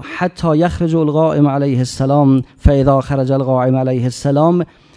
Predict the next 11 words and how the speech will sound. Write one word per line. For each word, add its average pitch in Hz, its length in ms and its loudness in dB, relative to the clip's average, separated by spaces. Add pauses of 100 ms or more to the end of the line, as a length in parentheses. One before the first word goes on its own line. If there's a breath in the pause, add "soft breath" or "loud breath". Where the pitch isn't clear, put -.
لم 175 280 2
یبق 185 440 0
کافر 143 560 0
بالله 123 460 -8
العظیم 110 760 -6 (440)
ولا 139 320 4
مشرک 220 460 2
بامام 180 640 4
الا 165 520 2 (360 soft breath)
کره 160 500 0
خروجه 156 840 0